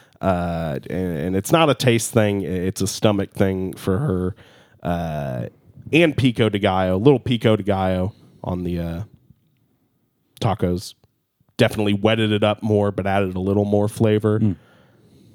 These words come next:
Speaker 1: All, all, all that kind of aside, I just didn't think that the birria had a whole lot of flavor. I,
Speaker 2: Yeah.
Speaker 1: it was wet, but not like, there was no color to the juice dripping off. I think it was more just like a steamed wetness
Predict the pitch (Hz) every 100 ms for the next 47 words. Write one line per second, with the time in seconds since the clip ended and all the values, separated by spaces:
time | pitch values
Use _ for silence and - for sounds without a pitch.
0 | - _ _ _ _ _ _ _ - 160
1 | 160 214 226 185 240 240 180 226 180 147
2 | 190 185 120 127 - _ _ - 165 165
3 | - 247 226 220 247 - 170 208 226 196
4 | 180 196 185 - 151 170 202 190 190 -
5 | 190 247 - - - - 127 131 165 170
6 | 156 123 123 262 170 - - - - _
7 | - 151 156 196 220 - 160 143 123 -
8 | - _ _ - 143 175 170 139 170 180
9 | - - 175 147 135 123 - 139 120 110
10 | 120 127 - - - - 107 123 113 117
11 | 95 87 90 113 104 147 139 107 117 113
12 | 107 104 131 113 101 - - - 143 131
13 | 117 98 98 107 95 90 87 78 - -